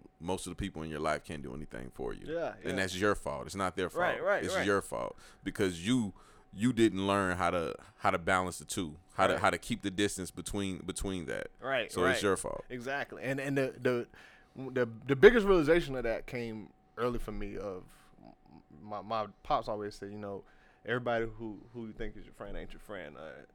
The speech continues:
Speaker 2: they, they may be your, you got associates, you got a lot of associates, but
Speaker 1: Yeah.
Speaker 2: you got a few friends.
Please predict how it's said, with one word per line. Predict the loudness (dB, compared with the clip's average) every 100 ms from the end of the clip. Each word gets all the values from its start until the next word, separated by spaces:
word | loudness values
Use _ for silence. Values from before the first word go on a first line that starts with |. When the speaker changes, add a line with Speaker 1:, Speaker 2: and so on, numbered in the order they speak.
| _ -12
Speaker 2:
they, | -10
they | -8 -6
may | -6
be | -6 -8
your, | -8 -8 -8
you | -6
got | 0 0
associates, | 0 -6 -8 -10 -18 -16
you | -6
got | -4
a | -2
lot | -6
of | -6
associates, | -12 -14 -14 -20 -20
but | -12
Speaker 1:
Yeah. | -6 -4
Speaker 2:
you | -4
got | -6
a | -8
few | -14 -18 -12
friends. | -12 -12